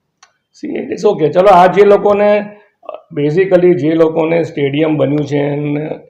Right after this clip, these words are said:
એનાથી અપચો થયો છે એવા માઇનોરિટીના સભ્યો એ જી એમ આવે છે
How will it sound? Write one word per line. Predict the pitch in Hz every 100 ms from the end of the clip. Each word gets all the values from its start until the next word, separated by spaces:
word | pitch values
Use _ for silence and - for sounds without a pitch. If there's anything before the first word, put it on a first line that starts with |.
| -
એનાથી | 135 139 139 -
અપચો | - 156 139 139 143
થયો | 123 127 160
છે | 147
એવા | 135 131 143 143 - _ _ _ -
માઇનોરિટીના | 143 131 135 156 180 175 160 170 165 160
સભ્યો | 156 - 113 113 156 123 - - _ _ _ _ _ _ -
એ | 139
જી | 135
એમ | 160 160
આવે | 151 175
છે | 170 143 143